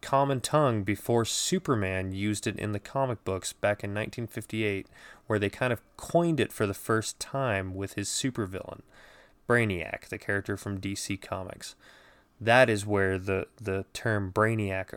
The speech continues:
originally was, was first used and has been used since. So if you call somebody a brainiac for being s-, like, a, a smarty pants or anything like that, that is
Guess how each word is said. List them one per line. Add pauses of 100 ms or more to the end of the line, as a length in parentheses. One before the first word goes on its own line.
originally
was,
was
first
used
and (160)
has
been
used
since. (580)
So
if
you
call
somebody
a
brainiac
for
being
s-,
like,
a, (200)
a
smarty
pants
or
anything
like
that, (120)
that
is